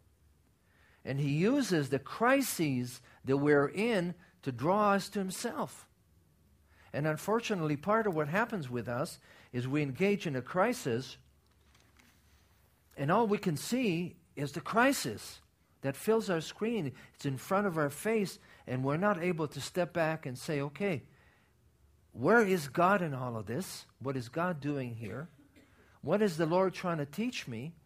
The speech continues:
And what are His purposes in the midst of this?" In the case of Israel, in Isaiah's time and today as well, God is using the crises to bring about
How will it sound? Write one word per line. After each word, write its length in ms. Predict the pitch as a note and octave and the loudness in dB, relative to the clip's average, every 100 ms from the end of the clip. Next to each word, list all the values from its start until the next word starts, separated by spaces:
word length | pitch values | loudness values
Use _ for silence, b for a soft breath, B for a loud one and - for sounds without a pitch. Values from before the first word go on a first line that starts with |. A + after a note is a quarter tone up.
| b b b b | b b b b
And 280 | D3+ D3 D3 | -4 -2 2
what 240 | G#3+ - - - - | 2 2 -8 -10 0
are 260 | E3+ F3+ | 2 2
His 280 | E3+ F#3 - | 0 -2 -4
purposes 640 | - G#3+ A3+ G#3+ - C#3 E3 | -6 -4 -2 -6 -6 -8 -6
in 80 | |
the 60 | F3 | -6
midst 400 | F#3 C4+ - - | -4 -6 -6 -12
of 100 | A2+ | -12
this?" 380 | - - - - _ _ _ _ _ _ _ _ b b b b A2 | -12 -16 -18 -20 _ _ _ _ _ _ _ _ b b b b -8
In 80 | |
the 80 | B2+ | -6
case 340 | - F3 F3+ F3+ | 0 0 2 0
of 140 | C#3+ | 2
Israel, 600 | G#3+ A3+ D#3 A#2 B2+ D#3 - b b b - | 0 0 -2 0 -2 -6 -14 b b b -8
in 160 | B2 | -4
Isaiah's 540 | B2 A#2+ D#3 F3+ E3 - | -4 -2 0 0 -2 -4
time 420 | C#3 A#2 D3 D3 | -4 -4 -4 -4
and 220 | D3 D3 | -4 -4
today 320 | - C3+ E3 | -4 0 0
as 160 | D3 C#3+ | 0 -2
well, 340 | F#3+ F#3 C#3 - b b b b b | 2 2 0 -6 b b b b b
God 300 | - E3 F3 | 4 4 4
is 200 | D#3 A2 | 2 0
using 600 | D3 G3 F3+ F3+ E3 C#3+ A#2+ b b | 2 2 2 0 -2 -6 -12 b b
the 100 | - | -10
crises 720 | - - F3 G3 - C#3 B2 | -8 0 2 2 0 -4 -4
to 120 | - A#2+ | -6 -4
bring 300 | C#3+ E3+ D#3+ | -2 0 -2
about 420 | B2+ C3+ C3+ | 0 0 0